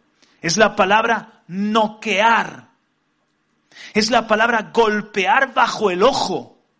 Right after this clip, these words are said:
Y también subyugar. Entonces Pablo está diciendo, "A mi carne, eh, yo no le doy un azotito. O un,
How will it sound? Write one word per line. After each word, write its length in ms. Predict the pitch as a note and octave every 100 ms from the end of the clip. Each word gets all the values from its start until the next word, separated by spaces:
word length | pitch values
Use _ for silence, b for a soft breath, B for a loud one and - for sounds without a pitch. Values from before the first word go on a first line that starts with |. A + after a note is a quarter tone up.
| _ _ _ _ _ _ _ _ _ _ _ _ _ b b b
Y 180 | G#3+
también 520 | A3 A3+ G3+ G#3 B3+ A3+
subyugar. 1040 | - - - F4 - C4 A#3 E3+ - - _ _ _ _ _ _ _ _ _ _ _ _ _ _ _ b b
Entonces 280 | E3+ G3
Pablo 240 | D4 D#4 C#4+
está 120 | C4+
diciendo, 340 | B3+ A#3 G#3 - b b
"A 100 | F3+
mi 160 | G3 F#3+
carne, 580 | - C#4 D4+ A#3+ F#3+ A3+
eh, 60 |
yo 120 | A3
no 80 | A#3+
le 100 | B3+
doy 140 | A3+ A#3+
un 80 |
azotito. 680 | A3 - F#3 A#3 A3 C3+ - - - _ _ _ _ _ _ _ _ _ _ _ _ _ -
O 120 | E3
un, 480 | A3 A#3+ A3 F#3